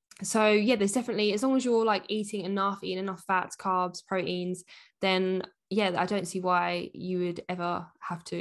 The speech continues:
eat meat. Like, in that respect, I wouldn't, I wouldn't ever tell someone, "You need to eat meat or you can't get your period back."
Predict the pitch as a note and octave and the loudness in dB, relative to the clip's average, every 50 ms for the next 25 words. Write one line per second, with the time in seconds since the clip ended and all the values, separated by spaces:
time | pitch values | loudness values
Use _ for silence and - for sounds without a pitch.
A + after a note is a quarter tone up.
0 | - F3+ F3+ - F3 F#3 F#3 F#3+ G3 - - F#3 F3+ F3 - - - - F#3 F#3 | -4 -4 -4 -2 0 0 0 0 -2 -2 -2 0 0 0 0 -2 -6 -4 -2 -2
1 | F3+ F3+ F3+ - F3+ E3+ - G3+ F#3 F3+ F#3+ F#3 F#3 F#3 F3+ A#2+ - - - F#3+ | 0 0 -2 -2 -2 -4 -2 -2 -2 -2 0 0 0 0 -2 -2 -6 -6 -2 0
2 | F#3 F#3+ F#3+ F#3 - - G3 F#3 F#3 F#3 - - F3 F3 F3 E3+ - F3 F3 E3+ | 0 2 0 0 0 0 0 0 0 -2 -2 -2 -4 -4 -4 -4 -4 -4 -2 -2
3 | E3+ E3+ E3+ E3+ E3+ - - - - G3 G3 F#3+ F#3 F3+ F3+ F3 - F3+ F#3 - | -2 -2 -2 -4 -8 -12 -16 -8 -2 2 2 4 4 2 0 0 0 0 0 -2
4 | - F3 F3+ F3+ E3+ D#3 E3+ F3 F3+ F3 E3 - F3+ E3+ E3+ E3 E3 E3+ - F3+ | -2 -2 -2 -2 -2 -2 -2 -2 -2 -4 -2 -2 -2 -2 -2 -4 -6 -4 -4 -2
5 | F3 E3+ E3 E3+ E3+ - - - - | -2 -2 0 -2 -2 -2 -4 -6 -10